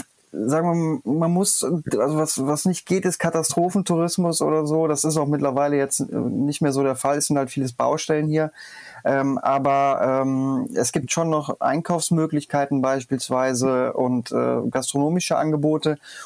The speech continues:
Und es ist auch, äh, echte Unterstützung, wenn man jetzt gerade kommt und sagt, „Ich möchte jetzt hier in, in dieser Weinstube einen Wein trinken“ oder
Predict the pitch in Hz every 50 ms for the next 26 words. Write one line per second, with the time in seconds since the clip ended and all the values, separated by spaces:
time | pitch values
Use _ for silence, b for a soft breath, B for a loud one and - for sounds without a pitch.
0 | B - 139 143 143 135 - 147 - - - - - - 95 120 131 - - -
1 | - - 82 - - - - - 151 - - - 165 156 156 156 156 - - 165
2 | 165 - - 202 190 165 135 135 147 165 165 151 139 147 - - - - - -
3 | 123 131 143 143 135 - - 151 185 240 269 - - 185 170 156 147 147 151 165
4 | - - 160 - - 185 180 185 - - 170 170 165 - - 156 156 156 147 -
5 | 147 143 139 131 131 151 143 156 156 170 151 135 131 139 160 - 180 156 160 156
6 | 139 147 165 196 185 - 139 123 117 120 131 139 143